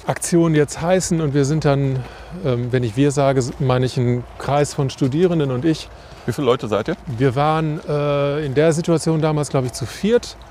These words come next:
Speaker 1: Aktuell sind wir auch immer so ein harter Kern von vier, fünf verschiedenen, ähm, Personen. Und da sind wir damals auf, auf diesen, diesen Claim gekommen, Mach Kirche, und haben dann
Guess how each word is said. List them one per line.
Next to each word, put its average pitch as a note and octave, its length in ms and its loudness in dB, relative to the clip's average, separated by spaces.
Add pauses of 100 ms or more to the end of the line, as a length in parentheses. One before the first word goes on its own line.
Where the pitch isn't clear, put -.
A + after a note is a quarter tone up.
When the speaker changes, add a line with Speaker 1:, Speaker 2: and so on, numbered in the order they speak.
Speaker 1:
Aktuell D#3 420 2
sind C#3 200 0
wir C#3 120 2
auch C#3 100 -2
immer B2+ 200 2
so A#2 60 -2
ein A2 100 -2
harter B2 260 0
Kern B2 240 0
von A#2+ 160 -2
vier, C#3 180 0
fünf C3+ 200 -2
verschiedenen, A#2+ 520 -2 (800)
ähm, A#2 460 0
Personen. C3 640 0 (500)
Und A#2+ 180 0
da A2+ 100 2
sind A#2+ 180 0
wir B2 80 6
damals A#2 340 0
auf, A#2 80 -4 (140)
auf - 100 -6
diesen, A2 400 2 (680)
diesen A2 200 -8
Claim C3+ 260 0
gekommen, B2 420 -2
Mach A2+ 160 -4
Kirche, C3+ 380 -2
und B2 320 -6
haben A#2+ 140 -2
dann A2+ 240 -2